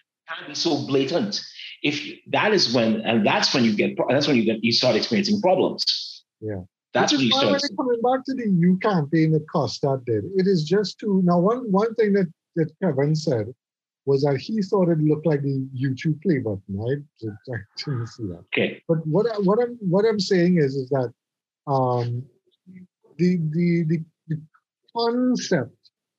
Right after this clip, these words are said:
Speaker 2: of putting you in between you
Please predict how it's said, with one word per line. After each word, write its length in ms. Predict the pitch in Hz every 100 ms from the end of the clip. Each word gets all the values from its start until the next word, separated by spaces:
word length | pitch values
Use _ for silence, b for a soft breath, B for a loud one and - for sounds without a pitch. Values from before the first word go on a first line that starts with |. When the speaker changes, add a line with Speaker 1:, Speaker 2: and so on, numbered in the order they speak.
| _ _ 151
Speaker 2:
of 200 | 143 -
putting 340 | 208 165 196 175
you 680 | 147 160 196 190 151 127 -
in 220 | 170 160 156
between 500 | 151 196 180 160 156
you 380 | 151 123 95